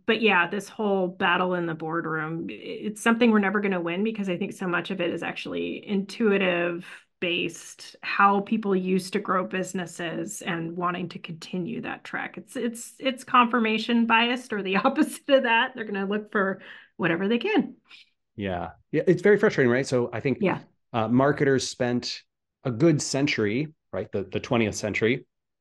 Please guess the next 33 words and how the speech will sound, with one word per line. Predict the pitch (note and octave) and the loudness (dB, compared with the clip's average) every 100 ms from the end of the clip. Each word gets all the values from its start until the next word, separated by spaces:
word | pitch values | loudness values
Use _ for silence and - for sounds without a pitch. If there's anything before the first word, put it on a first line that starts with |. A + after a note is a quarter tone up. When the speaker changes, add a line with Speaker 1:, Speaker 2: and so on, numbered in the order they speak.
| _ _ _ - _ _ _ | _ _ _ -20 _ _ _
Speaker 2:
uh, | A#2+ G#2+ | -4 -2
sort | - C3 | 0 0
of | B2 | 2
investing | C3+ A#2+ G#2+ B2+ - E3 D3+ | 2 4 2 2 0 -2 0
in | C3+ C3 C3 B2+ B2+ - _ _ _ _ _ - | 0 2 4 2 0 -6 _ _ _ _ _ -2
marketing | B2 C3 B2 B2 | -2 0 2 2
and | A2 | 2
advertising | G2 G#2 G#2 G#2+ G#2+ G#2 G2+ G2 | 0 -4 -2 -2 -2 -2 -2 -2
and | E2+ F2+ | -4 -4
branding | G2 F#2+ G2 G2 F#2 | -4 -2 -4 -4 -4
and | F#2+ | -6
content | G2 F#2+ G2+ G2 | -6 -4 -4 -2
in, | A2+ A#2+ | -2 0
in | C#3 A#2+ | 0 2
lots | B2+ D3+ D3 | 2 2 0
of | B2 | 0
different | B2+ B2 | 0 0
ways | A#2 A2+ G#2 F#2 | 2 2 0 -2
that | G2 G2 - _ _ _ | -4 -4 -12 _ _ _
n-, | C#3 - | -10 -2
never | B2+ C#3+ F3 F#3 E3 | 4 6 6 6 6
showed | - B2+ A#2+ A#2 | 4 4 4 2
attribution, | A2+ - A2 G#2 C#3+ - F3+ F#3+ G3+ _ _ | -2 -2 -2 0 0 0 -2 -2 -4 _ _
but | - B2 A#2+ | -2 -2 2
did | C3 C3 | 2 2
show | B2+ C#3+ B2+ A#2+ | 2 4 4 4
incremental | B2+ - A2 G#2+ A2 F2+ | 2 2 0 0 -4 -4
lift, | F2 - - - _ _ _ - | -6 -10 -18 -20 _ _ _ -10
Speaker 1:
Yeah. | - | -10
Speaker 2:
right? | - | -8
So | - E2 | -10 -10
Coca-Cola | - B2 A#2 - A#2 A2 G#2 | -2 0 0 2 2 4 4
would, | G2 F#2+ | 2 -2